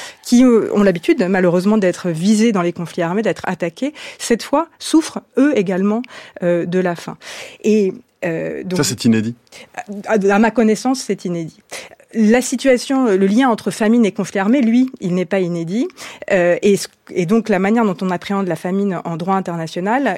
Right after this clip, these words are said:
Speaker 1: euh, c'est donc une conjonction d'actes qui peuvent être, euh, par exemple, la mise hors d'usage de biens indispensables à la survie de la population, la destruction, euh, de ces biens. Et ça peut également être l'entrave, euh, à l'accès humanitaire,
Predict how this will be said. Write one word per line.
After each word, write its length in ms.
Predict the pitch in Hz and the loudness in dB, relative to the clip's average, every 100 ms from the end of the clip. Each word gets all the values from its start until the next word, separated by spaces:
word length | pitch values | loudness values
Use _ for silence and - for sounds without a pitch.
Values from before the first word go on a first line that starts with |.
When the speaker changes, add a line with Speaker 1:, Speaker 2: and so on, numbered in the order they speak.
| - | -6
Speaker 1:
euh, 280 | - 170 151 | -8 -6 -6
c'est 220 | 160 - 202 | -6 -4 0
donc 240 | 208 - | -2 -2
une 180 | - 180 | -6 -2
conjonction 500 | 233 226 233 - 190 | -2 0 -2 -2 -2
d'actes 300 | 202 269 - | -2 -2 -4
qui 140 | 247 | -4
peuvent 240 | 233 208 - | 0 -2 0
être, 320 | 254 294 - 160 - | -2 -2 -8 -8 -6
euh, 140 | 165 | -6
par 180 | 156 190 | -4 -4
exemple, 480 | 185 185 226 254 185 | -4 -2 -2 0 0
la 120 | 175 | 2
mise 240 | 185 240 233 | 2 2 2
hors 180 | 220 220 | 0 0
d'usage 520 | 202 190 180 240 220 - | 0 -2 0 0 -2 -6
de 140 | 165 | -6
biens 240 | 170 190 196 | -2 0 -2
indispensables 580 | 180 - 180 - 185 | -4 -6 -8 -4 -4
à 40 | 175 | -4
la 160 | 160 | -4
survie 280 | 156 175 170 | -8 -6 -4
de 60 | 170 | -4
la 80 | 160 | -6
population, 640 | 165 - 160 165 233 254 | -8 -6 -6 -4 0 2
la 100 | 170 | 2
destruction, 720 | 170 202 - 202 - 220 277 - - - - | 0 -2 -4 -8 -2 -2 -2 -8 -18 -12 -2
euh, 240 | 165 160 | 0 2
de 120 | 156 | 2
ces 200 | 180 196 | 0 0
biens. 280 | 165 190 254 - _ _ _ _ - - | -2 0 -2 -4 _ _ _ _ -12 -8
Et 40 | |
ça 160 | - 190 | -2 2
peut 100 | 226 | 4
également 420 | 226 202 202 240 | 4 2 2 2
être 260 | 226 262 214 | 0 -2 -2
l'entrave, 560 | 180 202 - 240 277 165 160 - | 0 0 0 -2 -2 -4 -8 -10
euh, 360 | 170 165 160 - - | -8 -6 -6 -8 -6
à 240 | 170 185 | -4 -2
l'accès 320 | 170 165 233 | -4 -2 -2
humanitaire, 680 | 196 170 165 156 214 254 | -2 -2 -6 -4 -2 -2